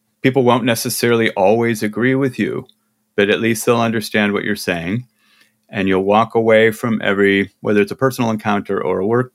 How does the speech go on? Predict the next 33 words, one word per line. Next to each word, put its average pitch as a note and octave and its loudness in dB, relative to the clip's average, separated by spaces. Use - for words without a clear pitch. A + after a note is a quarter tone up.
situation, F#2+ -2
you'll B2+ 4
at C3 0
least G#3+ 0
feel D#3 4
like G#2 2
people B2+ -2
got E3 2
you - -2
and F#2+ -2
you G2 0
did A#2+ 0
a C3 -2
good B2 0
job F#2 0
of G#2 -6
explaining D#3+ -4
yourself. - -8
And - -8
if - -6
that's F3 0
the E3 -2
only D3+ 0
outcome F3+ -4
you F2+ -4
get F2 -6
from F#2 -10
speech - -10
training, G2 -2
that's G#2+ 0
a A#2+ -6
great G2+ 0
outcome. G2 -2